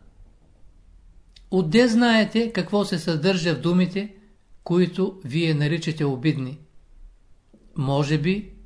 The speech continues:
този човек е имал съвсем друго нещо в ума си, когато е сказал тия думи, и по някакво особено съвпадение на условията, те са прозвучали неправилно в ушите на онзи,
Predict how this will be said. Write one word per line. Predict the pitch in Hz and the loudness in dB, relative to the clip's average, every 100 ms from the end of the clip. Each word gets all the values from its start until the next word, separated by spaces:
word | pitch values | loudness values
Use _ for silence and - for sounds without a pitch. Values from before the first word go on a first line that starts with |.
| - | -6
този | 180 202 202 214 | 0 2 2 0
човек | 185 160 180 - - | 0 0 0 -2 -4
е | 165 | 0
имал | 175 180 180 - - | 2 2 0 -4 -12
съвсем | - 175 165 196 226 220 | -6 -4 -2 -2 0 2
друго | 220 202 170 | 0 0 0
нещо | 180 208 - | 0 -2 -2
в | - | -2
ума | 180 160 156 | 0 0 0
си, | 156 156 - - - - - | -4 -10 -14 -20 -20 -20 -8
когато | 143 160 165 160 | -4 -2 -2 -2
е | 143 | -2
сказал | - 156 180 170 151 | -2 -2 -2 -2 -6
тия | 156 147 135 | -4 -4 -4
думи, | 139 135 139 - - - - - - | -6 -8 -12 -18 -20 -20 -20 -18 -6
и | 170 | -4
по | 160 156 | 0 2
някакво | 165 175 170 165 151 170 - | 2 2 -4 -4 -4 -6 -4
особено | 156 151 180 202 208 165 | -4 0 0 2 0 0
съвпадение | 160 147 - 143 165 175 160 147 - | -2 -6 -4 -2 -2 -2 -2 -6 -4
на | 147 139 | -2 -2
условията, | 123 147 147 165 180 196 196 - - - - _ - | -4 -2 0 2 0 -2 -6 -8 -20 -20 -20 _ -6
те | 180 185 | -2 0
са | 180 | -2
прозвучали | 160 175 156 165 165 170 165 165 - _ - | -2 -2 -2 -2 0 0 0 -6 -14 _ -6
неправилно | 151 156 156 147 175 196 202 | -2 -2 -2 0 0 0 -2
в | 175 | -6
ушите | 160 - 175 165 | -6 -4 -4 -2
на | 147 147 170 | -2 -2 0
онзи, | 185 170 196 | -2 -4 -12